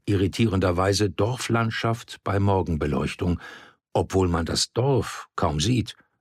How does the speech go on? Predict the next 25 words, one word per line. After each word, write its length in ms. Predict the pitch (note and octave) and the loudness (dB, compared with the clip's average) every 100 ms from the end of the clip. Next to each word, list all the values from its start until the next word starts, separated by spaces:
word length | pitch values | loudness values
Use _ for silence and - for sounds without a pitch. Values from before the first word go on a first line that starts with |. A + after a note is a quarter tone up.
| _ | _
und 220 | - G#2+ | -2 0
auch 140 | - - | -2 -4
kein 180 | - F2 | -2 2
Leuchten. 500 | B2 A#2 - - - _ _ _ _ _ _ _ _ - - - - - | 2 0 -4 -10 -12 _ _ _ _ _ _ _ _ -20 -14 -12 -12 -2
Mit 180 | A#2 A#2+ | 0 2
dem 140 | C#3 | 0
abnehmenden 640 | C#3+ C#3+ C#3+ C3+ B2+ A2+ F#2+ | 0 -2 2 2 2 2 2
Jahrhundert 640 | F2 D#2 A2 G#2+ A2 G2 | 0 2 2 2 0 0
wachsen 340 | G2 - A2 | -2 0 -2
offenbar 380 | G2+ F2+ G2 G2+ | 0 0 0 0
auch 160 | F#2 - | -2 -4
die 120 | G2 | -2
Zweifel 560 | - - D#2+ D#2 G2+ | -2 0 -2 -2 -2
am 160 | F#2 G#2 | 2 2
Morgen. 380 | D#2 - - - _ _ _ _ _ - | 2 -2 -10 -16 _ _ _ _ _ -2
Denn 180 | F2 | 0
schon 320 | D#2 - F2 F2 | 2 0 0 0
achtzehnhundertsechsundsiebzig 1800 | F2+ - - F#2+ D2 E2+ D#2+ D#2 G#2+ G2 - G#2+ F#2 A2 - - B2+ - - - - | -2 -2 -2 0 0 0 -2 0 0 0 0 0 0 -2 -2 -2 -2 -4 -12 -12 -2
trägt 260 | A2+ G#2+ | -2 2
das 180 | A2 F2+ | 2 0
Bild 380 | - B2 C3 - | 0 0 0 -4
im 160 | A#2 F#2+ | -2 0
Sammlungskatalog 1160 | G2 A2+ A2 F#2+ - - F2+ G2 G2 A2 A#2+ - | 2 2 2 0 -4 -4 -2 0 0 2 0 0
der 120 | F2 | 0
Nationalgalerie, 1160 | E2+ D2+ - F2+ F#2 F#2 F2+ G2+ G#2+ G#2+ B2+ | 0 0 0 2 2 2 0 0 2 2 2